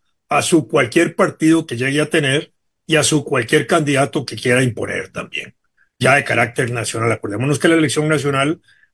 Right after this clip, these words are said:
va a reunir nada más tres candidatos a la presidencia, vicepresidentes y presidente, y cincuenta y siete diputados. Eso es todo.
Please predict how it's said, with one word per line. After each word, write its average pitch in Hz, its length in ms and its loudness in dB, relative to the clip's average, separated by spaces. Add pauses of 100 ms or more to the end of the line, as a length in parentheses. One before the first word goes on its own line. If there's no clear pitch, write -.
(120)
va 135 200 4
a 151 160 2
reunir 139 340 2
nada 143 200 0
más 120 420 -4
tres 175 320 2
candidatos 151 560 -2
a 131 80 0
la 120 140 -4
presidencia, 120 500 -2
vicepresidentes 117 880 -2
y 95 180 -12
presidente, 151 680 0 (360)
y 151 120 0
cincuenta 131 440 0
y - 20 -4
siete 131 280 2
diputados. 117 680 -2
Eso 123 200 2
es 190 100 2
todo. 127 400 0